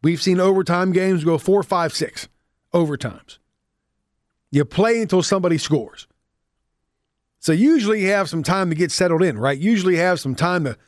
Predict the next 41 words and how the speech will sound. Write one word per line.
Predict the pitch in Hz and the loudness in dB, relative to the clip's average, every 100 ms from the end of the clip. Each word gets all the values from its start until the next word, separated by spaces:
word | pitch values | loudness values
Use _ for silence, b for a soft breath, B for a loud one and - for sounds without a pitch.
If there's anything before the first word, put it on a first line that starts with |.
| _ _ _ | _ _ _
uh, | 117 110 107 110 | -12 -10 -10 -4
get | 110 180 | 0 2
up. | 190 196 _ _ _ _ _ _ _ _ _ _ _ _ | 0 -4 _ _ _ _ _ _ _ _ _ _ _ _
Now, | 165 160 | 0 0
the | 160 | 0
difference | 233 214 196 | 0 0 -2
in, | 170 160 | -2 -2
in, | 175 165 - 214 | -4 -6 -6 -4
and | 196 | -2
again, | 196 131 | 0 -2
this, | 113 170 | -2 -2
I'm, | 151 165 | -2 -2
I'm | 156 156 | -2 -2
talking | 208 233 202 | -2 -2 -2
to | 170 | 0
folks | 185 180 | 0 0
who | - | -2
don't | 131 160 160 - _ _ _ _ _ _ _ _ _ | -2 -2 -2 -8 _ _ _ _ _ _ _ _ _
follow | _ - 160 160 | _ -2 0 0
the | 143 | -2
game. | 127 127 95 - | -2 -2 -4 -6
If | 147 | 0
you | 196 | 2
do | 196 277 | 2 2
follow | 220 165 160 | 2 0 0
the | 151 | 0
game, | 139 147 143 143 | 0 0 0 0
then | 147 | -2
obviously | 156 185 180 160 147 151 | 0 0 0 -2 0 0
I'm | 151 | 0
just, | 147 127 | -2 -2
I'm | 156 | 0
repeating | 156 - 156 123 | 0 0 -4 -2
stuff | 151 131 | -4 0
you | 147 | 0
already | 123 120 107 | 0 -4 -6
know. | - - _ _ _ _ _ _ | -10 -18 _ _ _ _ _ _
So | 170 | -2
bear | 143 214 190 | 0 0 0
with | 135 - | -4 -10
me. | - | -20